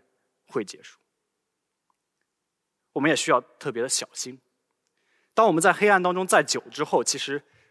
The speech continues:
我们知道我们眼睛会适应这个黑暗。当我们不看那明灯的话，我们不用神的话不断来照亮自己脚前的路的话，我们也很可能就习惯了我们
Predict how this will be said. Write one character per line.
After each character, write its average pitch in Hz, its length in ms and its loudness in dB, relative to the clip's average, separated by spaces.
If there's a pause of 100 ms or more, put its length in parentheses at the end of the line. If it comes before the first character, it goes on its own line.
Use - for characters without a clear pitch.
(120)
我 127 80 -12
们 127 80 -6
知 143 100 -4
道 147 80 4
我 131 60 2
们 170 100 -2
眼 127 160 -2
睛 131 100 -8
会 160 140 -2
适 180 300 -2
应 120 120 -6
这 101 80 -16
个 98 80 -14
黑 - 180 -18
暗。 - 180 -20 (1900)
当 196 120 4
我 143 40 2
们 135 160 -4
不 - 220 -14
看 170 300 -2
那 135 60 -6
明 110 220 -10
灯 117 160 -8
的 110 60 -12
话， 104 260 -20 (1800)
我 131 80 -4
们 165 180 0 (140)
不 135 200 -2
用 202 160 4
神 127 220 -4
的 160 80 -6
话 143 160 2
不 113 220 -10
断 151 200 0
来 113 120 -4
照 160 180 2
亮 117 180 -2
自 123 140 -10
己 107 220 -18 (200)
脚 113 200 -2
前 113 160 -8
的 113 80 -10
路 139 200 -4
的 98 60 -14
话， - 260 -20 (1400)
我 123 80 -8
们 127 100 -2
也 135 80 2
很 143 200 -6
可 120 160 -8
能 104 120 -16
就 120 140 -8
习 - 340 -2
惯 160 220 2
了 110 120 -10
我 135 120 -14
们 113 180 -18